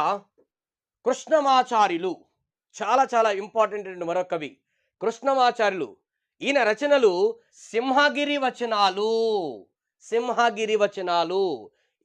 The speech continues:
ఈయనకి బిరుదు ఏంటి తెలుసా? వచన వాంగ్మయాచారి అనేటువంటి పేరు కలదు. సింహగిరి వచనాలు మరి రాసింది ఎవరంటే కృష్ణమాచార్యులు. ఆయనకి ఏమని పేరు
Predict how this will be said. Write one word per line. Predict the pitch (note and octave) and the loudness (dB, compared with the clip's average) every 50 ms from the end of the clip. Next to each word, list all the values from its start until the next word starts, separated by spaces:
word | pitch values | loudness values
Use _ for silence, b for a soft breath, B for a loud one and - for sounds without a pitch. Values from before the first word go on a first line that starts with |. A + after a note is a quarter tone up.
| _ _ _ _ _ _ _ _ - | _ _ _ _ _ _ _ _ -6
ఈయనకి | F3+ B3+ C#4 C4 C4+ B3+ G3+ | -4 -4 -4 -4 -4 -4 -4
బిరుదు | G3+ A#3+ C4 C4 C4+ | -4 -4 0 0 -2
ఏంటి | B3+ G#3 A#3+ | 0 0 -2
తెలుసా? | A3+ - C4+ C4 A3 D#3+ - _ _ _ _ - C3+ | -2 0 0 0 0 0 -2 _ _ _ _ -4 -2
వచన | F3 G#3 G3+ - C#4+ C#4+ C#4+ C#4 C4 A3 | -2 -2 2 2 4 4 4 4 2 4
వాంగ్మయాచారి | G3 G3 A3 B3 A#3 A#3+ B3 A#3+ A#3 A3 G#3+ G#3 G#3+ G#3+ G3+ G3 G3 F#3+ F#3+ F#3+ | 4 2 2 0 0 -2 0 2 2 2 2 2 0 -2 -2 0 0 -2 -4 -4
అనేటువంటి | G3 G3 F#3 F#3+ F#3+ F#3 F3 D3+ F3+ E3 D#3 D#3 D3 - _ _ _ - | -4 -6 -6 -6 -8 -10 -10 -8 -6 -6 -6 -6 -8 -10 _ _ _ -14
పేరు | D3+ E3 F3+ F3 E3+ - | -10 -10 -8 -10 -8 -8
కలదు. | D#3+ D3 C3+ B2 C3 D3+ D#3+ D3 B2+ G#2+ F2+ - _ _ _ _ _ _ _ _ _ - - | -6 -6 -6 -6 -6 -6 -6 -8 -8 -10 -12 -18 _ _ _ _ _ _ _ _ _ -10 -6
సింహగిరి | G3 G#3+ B3 A#3+ B3 C4 A3+ B3+ C4 C4 B3+ A#3+ | -6 -2 0 0 0 0 0 -4 -4 -2 0 0
వచనాలు | A#3 A#3 - A3+ A3+ A3 A3+ A3 A3+ A3+ G#3 F#3 - _ _ _ _ _ _ _ - | 0 0 -2 -2 0 2 2 4 4 2 2 0 -4 _ _ _ _ _ _ _ -8
మరి | E3+ F3+ F3+ D#3+ | -8 -6 -4 -2
రాసింది | E3+ G3+ A#3 A#3 - B3+ A#3+ A3+ A3 G3+ | -2 -2 -2 -2 -6 -4 -2 0 2 2
ఎవరంటే | G#3 G#3 G3+ F#3+ - G#3+ G3 F3 E3 F3+ F#3+ - _ _ _ - | 2 2 0 0 0 0 0 0 0 -2 -4 -8 _ _ _ -12
కృష్ణమాచార్యులు. | F#3+ F#3+ - A3 G#3+ G3 G3 G3 F#3+ - F#3 F3+ F3 F3+ G#3 A3 G3 E3+ E3+ F#3 F#3 - _ _ _ _ _ - | -12 -10 -6 -4 -4 -2 -2 -4 -4 -2 -2 -2 -2 2 4 4 4 4 0 -4 -8 -12 _ _ _ _ _ -2
ఆయనకి | E3+ G#3+ A#3+ B3 E3+ E3 E3+ G3+ | -2 0 0 -2 -4 -2 0 0
ఏమని | A#3+ C4 B3+ B3+ - A3+ | 0 0 -2 -4 -2 2
పేరు | A3 A3 A3 | 4 4 4